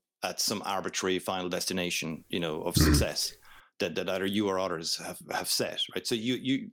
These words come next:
Speaker 1: I don't think you'll, you'll ever get to that anyway. You'll achieve goals along the way, but once you achieve those, you, you'll simply have new dreams. You'll, you'll make new goals. And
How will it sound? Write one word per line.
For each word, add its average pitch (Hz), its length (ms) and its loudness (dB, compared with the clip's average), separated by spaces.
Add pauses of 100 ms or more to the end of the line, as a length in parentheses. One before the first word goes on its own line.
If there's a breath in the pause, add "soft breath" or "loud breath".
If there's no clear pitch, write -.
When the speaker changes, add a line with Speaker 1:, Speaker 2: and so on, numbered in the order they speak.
(140)
Speaker 1:
I - 20 0
don't 143 180 0
think 139 120 -2
you'll, 110 260 2 (340 loud breath)
you'll 113 160 2
ever 120 200 0
get 110 180 -2
to - 80 -4
that 98 220 -2
anyway. 113 360 0 (120)
You'll 135 180 2
achieve 120 320 0
goals 147 380 2
along 80 220 0
the 73 60 -8
way, 80 280 -2 (100)
but - 240 -4 (240)
once 117 240 -2
you 104 60 -2
achieve 156 320 0
those, 85 360 -2
you, 107 220 -8
you'll 113 140 0
simply 107 320 0
have 98 120 0
new 117 160 4
dreams. 82 480 -4
You'll, 90 200 0
you'll 98 120 0
make 98 200 -2
new 135 160 4
goals. - 400 -2
And 92 580 -2